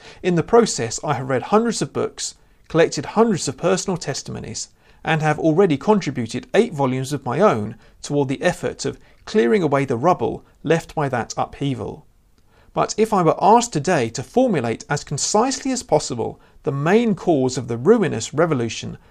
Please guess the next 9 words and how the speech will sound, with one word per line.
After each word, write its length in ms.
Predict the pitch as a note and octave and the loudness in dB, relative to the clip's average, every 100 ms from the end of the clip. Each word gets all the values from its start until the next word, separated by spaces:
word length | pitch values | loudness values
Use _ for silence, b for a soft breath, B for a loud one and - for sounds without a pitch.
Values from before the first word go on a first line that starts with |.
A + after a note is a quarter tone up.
| b | b
that 160 | - - | -6 -4
swallowed 420 | - D#3+ G3 F3+ | -2 2 4 4
up 180 | B2+ - | 0 -2
some 220 | - C3 | -6 -6
sixty 560 | - - A3+ A3 - E3+ | -6 -2 -2 -4 -6 -4
million 380 | D3+ F#3+ F3 D#3 | -2 0 0 0
of 100 | C3+ | -2
our 160 | A#2+ | -4
people, 540 | - G#3 - - - | -4 -6 -4 -8 -8